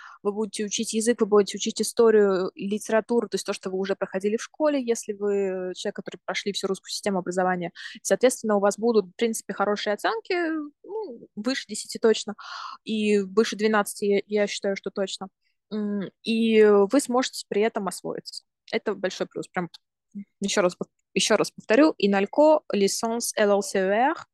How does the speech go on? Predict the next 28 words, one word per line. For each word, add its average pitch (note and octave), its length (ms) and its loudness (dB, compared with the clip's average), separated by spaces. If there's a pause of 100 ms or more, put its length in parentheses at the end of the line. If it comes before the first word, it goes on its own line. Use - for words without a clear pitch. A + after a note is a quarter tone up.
(580)
э, F#3+ 360 0
либо G#3+ 240 -2
русский, C#4+ 340 -4
либо G3+ 180 -6
тот G#3 160 -8
язык, G#3 220 -4
который G3+ 300 -6
вы F#3 340 -2
знаете, E3+ 440 -6
как - 140 -14
татарский, C#4 500 -2
украинский, G#3 560 -6
белорусский, F#3+ 600 -2
это, - 180 -8
это F#3+ 340 -4
армянский, G3+ 600 -4
почему G#3 400 -6
нет, G#3 260 0
если F#3+ 360 -2
вы G3 200 2
из F#3 300 -4
армянской F#3+ 500 -4
школы, A3+ 440 0
если F#3+ 240 -10
вы F#3 80 -6
полностью, - 520 -4 (120)
э, - 20 -4
закончили F3+ 760 -4